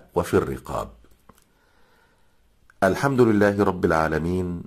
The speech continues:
والصلاة والسلام على خاتم الأنبياء والمرسلين سيدنا محمد صلى الله عليه وسلم وعلى آله وصحبه أجمعين.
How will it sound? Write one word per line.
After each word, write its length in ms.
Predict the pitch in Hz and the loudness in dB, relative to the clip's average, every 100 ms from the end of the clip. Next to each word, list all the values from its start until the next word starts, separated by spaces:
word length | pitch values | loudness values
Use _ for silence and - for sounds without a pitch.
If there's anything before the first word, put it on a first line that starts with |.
| - _ _ - | -18 _ _ 0
والصلاة 500 | 85 - 85 85 87 | 0 0 0 0 0
والسلام 640 | 85 78 - 80 90 110 87 | -2 -2 -2 -2 0 0 2
على 340 | 73 71 67 | 2 0 -6
خاتم 520 | 69 85 85 85 78 | -4 -2 -2 -2 -6
الأنبياء 600 | 76 76 76 73 80 82 | -6 -8 -8 -4 -2 -2
والمرسلين 960 | 80 78 73 73 - 73 78 92 92 90 - _ _ _ _ _ _ _ | -2 -4 -4 -8 -8 -8 -6 -6 -6 -10 -16 _ _ _ _ _ _ _
سيدنا 680 | - 92 73 87 90 85 80 | -6 -2 0 0 0 2 2
محمد 840 | 80 - 113 82 71 67 67 65 | 0 -2 -4 -2 -4 -6 -8 -10
صلى 280 | 65 101 80 | -6 -4 -2
الله 380 | 71 78 73 71 | 0 0 0 -2
عليه 280 | 73 71 71 | -2 -6 -6
وسلم 640 | 67 - 101 101 95 95 - _ _ _ _ _ _ _ - | -6 -2 0 0 -2 -6 -12 _ _ _ _ _ _ _ 2
وعلى 600 | 85 90 90 90 90 110 | 4 4 4 2 2 0
آله 300 | 80 73 71 | 0 -4 -4
وصحبه 640 | 73 - 82 71 69 71 | -6 -6 -10 -10 -10 -8
أجمعين. 680 | 76 71 71 80 92 55 - | -8 -6 -4 -2 -4 -6 -12